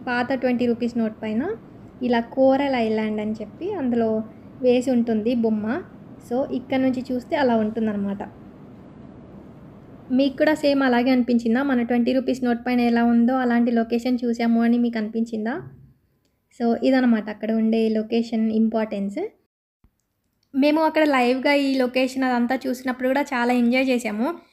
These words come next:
ఎందుకు అంటే, మనం చిన్నప్పటి నుంచి బుక్స్‌లో చదువుకున్నాము, ఇంకెవరో చెప్తే విన్నాం, కానీ లైవ్గా ఎక్స్పీరియన్స్ చేస్తే అది వేరేలా ఉంటుంది కదా. Already మనం రీసెర్చ్ చేయకుండా ఎక్కడికి వెళ్ళాం కదా, వెళ్ళే చోటుని ఖచ్చితంగా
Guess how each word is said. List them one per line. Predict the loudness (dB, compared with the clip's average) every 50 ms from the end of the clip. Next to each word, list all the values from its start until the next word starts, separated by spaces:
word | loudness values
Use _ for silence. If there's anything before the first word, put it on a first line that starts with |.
| _ _ _ -4
ఎందుకు | -2 0 0 0 0 0 0
అంటే, | 0 0 0 0 0
మనం | 0 -2 -2 -2
చిన్నప్పటి | -2 -2 -2 -2 -4 -6
నుంచి | -4 -4 -2 0 0
బుక్స్‌లో | 0 -2 -2 -2 -2 -2 0
చదువుకున్నాము, | 0 0 0 0 -2 -2 -2 0 0 2 2 2 2 2
ఇంకెవరో | 2 2 0 0 0 0 0 -2
చెప్తే | -4 -6 -6 -4 -4 -2 -2
విన్నాం, | 0 -2 -2 -2 -2 -2 -2
కానీ | -2 -2 -2 -6 -8 -14 _ _ _ _ -6
లైవ్గా | -4 0 0 2 2 2 2 2 2 2
ఎక్స్పీరియన్స్ | 0 -4 -8 -8 -4 -2 -2 -2 -2 -2 -2
చేస్తే | -4 -2 -2 -2 0 0
అది | 2 2 2
వేరేలా | 2 2 2 2 2 2 0
ఉంటుంది | 0 0 -2 -4 -6 -8 -8
కదా. | -8 -8 -8 -8 -8 -12 _ _ _ _ _ -10
Already | -6 -4 -2 0 0 0 0 0
మనం | 0 0 0 0 0 0
రీసెర్చ్ | 0 0 0 -2 -2 0 0
చేయకుండా | 0 0 0 -2 -4 -2 -2 0 0 0 -2
ఎక్కడికి | -2 -4 -4 -4 -4 -2 -2 0
వెళ్ళాం | 0 0 0 0 0 -2 -2
కదా, | -4 -4 -4 -6 -8 -12 -16 _ -8 -4
వెళ్ళే | -2 0 0 0 0 0
చోటుని | -2 -4 -4 -6 -8 -8 -6 -8
ఖచ్చితంగా | -8 -6 -6 -6 -4 -4 -4